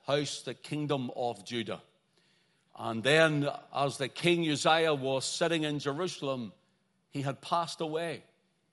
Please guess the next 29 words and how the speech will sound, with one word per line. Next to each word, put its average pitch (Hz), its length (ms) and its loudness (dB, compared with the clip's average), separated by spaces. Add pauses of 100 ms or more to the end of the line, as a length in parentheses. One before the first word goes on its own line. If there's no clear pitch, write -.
(540)
and 104 120 -10
he 117 140 -4
had 113 160 -2
died. 107 380 -2 (540)
And 101 160 -10
hence, 151 520 2 (320)
the 120 100 0
prophet 160 480 4
writes, 143 400 2
"In 123 120 -2
the 123 80 -6
year 147 340 2
that 135 240 0
King 139 360 -2
Uzziah 120 560 -4
died." 92 420 -12 (1300)
The 120 80 -8
name 165 260 4
Uzziah 160 560 6
means, 143 520 2
"My 165 320 2
strength 147 580 -4
is 135 400 -4 (400)
in 131 180 -4
Yah," 127 500 -2 (180)
or 120 260 -4
Yahweh, 127 640 -2
or 123 220 2
Jehovah. 143 720 0